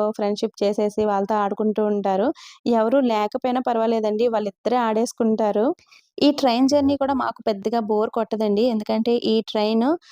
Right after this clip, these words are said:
ఆహ్, ప్రతి స్టేషన్‌లోనే ఆగదు, పెద్ద పెద్ద స్టేషన్స్‌లో మాత్రమే ఆగుతుందండి. అది ఎక్కువసేపు ఆగదనమాట, ఆహ్, వెళ్తూనే ఉంటుంది. అందుకని పెద్దగా బోర్ అనిపించదు. ఇంకా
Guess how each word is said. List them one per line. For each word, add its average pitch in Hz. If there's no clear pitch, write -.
ఆహ్, 208
ప్రతి 226
స్టేషన్‌లోనే 233
ఆగదు, 208
పెద్ద 208
పెద్ద 208
స్టేషన్స్‌లో 220
మాత్రమే 208
ఆగుతుందండి. 214
అది 226
ఎక్కువసేపు 269
ఆగదనమాట, 202
ఆహ్, 214
వెళ్తూనే 214
ఉంటుంది. 214
అందుకని 220
పెద్దగా 220
బోర్ 220
అనిపించదు. 220
ఇంకా 220